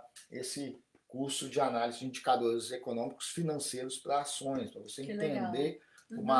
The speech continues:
Speaker 2: Uhum.
Speaker 1: análise de demonstrações financeiras pra poder fazer um investimento de forma mais ciente
Speaker 2: Sim.
Speaker 1: no mercado de ações também,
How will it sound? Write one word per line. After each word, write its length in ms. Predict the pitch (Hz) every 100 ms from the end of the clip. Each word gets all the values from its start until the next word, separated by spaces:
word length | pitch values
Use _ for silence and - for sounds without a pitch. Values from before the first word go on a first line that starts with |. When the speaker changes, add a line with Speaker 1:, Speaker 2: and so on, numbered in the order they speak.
| 120
Speaker 2:
Uhum. 60 |
Speaker 1:
análise 500 | 123 135 135 - 120
de 100 | 113
demonstrações 800 | 131 127 127 - 123 117 127 123
financeiras 640 | - 120 113 - 117 127
pra 120 | - -
poder 260 | 190 170
fazer 240 | 165 165 165
um 40 |
investimento 460 | 165 156 151 139 -
de 80 | 135
forma 320 | - 131 127
mais 200 | 127 127
ciente 800 | - 180 156 156 139 - - -
Speaker 2:
Sim. 380 | - - 202 202
Speaker 1:
no 60 | 131
mercado 520 | 135 - 123 123 131
de 100 | 139
ações 420 | 147 - 147 143
também, 400 | - 160 131 120